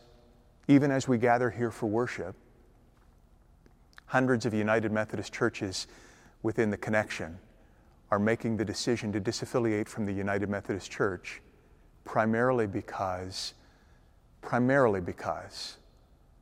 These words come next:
of what they interpret to be the letter of the law of Scripture and the United Methodist Book of Discipline concerning human sexuality.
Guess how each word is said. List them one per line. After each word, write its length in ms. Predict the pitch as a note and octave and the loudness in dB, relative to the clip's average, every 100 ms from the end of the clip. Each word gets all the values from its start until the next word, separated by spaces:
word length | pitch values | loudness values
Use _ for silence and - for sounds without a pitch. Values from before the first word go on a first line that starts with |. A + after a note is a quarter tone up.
| _ _ _ - _ - | _ _ _ -20 _ 0
of 140 | G#2+ | 2
what 180 | A2 G#2+ | 2 4
they 160 | A#2+ C3 | 4 4
interpret 500 | B2 - A#2 A#2 - | 0 -2 -2 -2 -4
to 80 | A2 | -2
be 360 | G#2 G2+ F#2+ - - - - - - _ _ - - _ _ _ _ - - _ _ - | 0 0 -2 -8 -20 -20 -20 -20 -20 _ _ -20 -20 _ _ _ _ -20 -20 _ _ -12
the 100 | - | -2
letter 380 | G2 A2 A#2 A#2+ | 0 2 2 0
of 160 | C3+ A2 | 0 0
the 80 | G2+ | 2
law 480 | G2+ F#2+ F2 E2+ - - - - - - | 4 4 2 -6 -12 -20 -20 -20 -14 -12
of 120 | G2+ | -6
Scripture 680 | - C3+ - - A#2+ A#2+ - - | 0 0 0 -6 -6 -6 -16 -8
and 120 | A2 | -4
the 60 | G#2 | 0
United 340 | G2+ G2+ G#2 | 0 0 0
Methodist 380 | G2+ G2+ F#2+ - | -2 -4 -6 -8
Book 160 | G#2+ - | -8 -8
of 80 | G2+ | -6
Discipline 500 | G#2 - - F#2 F2 - _ | -6 -6 -10 -12 -12 -18 _
concerning 460 | - G#2 - F#2+ F#2 | -10 -6 -4 -4 -6
human 240 | G#2 F2+ | -8 -8
sexuality. 680 | F#2 F2+ - F2 D2+ E2 | -8 -10 -6 -4 -4 -6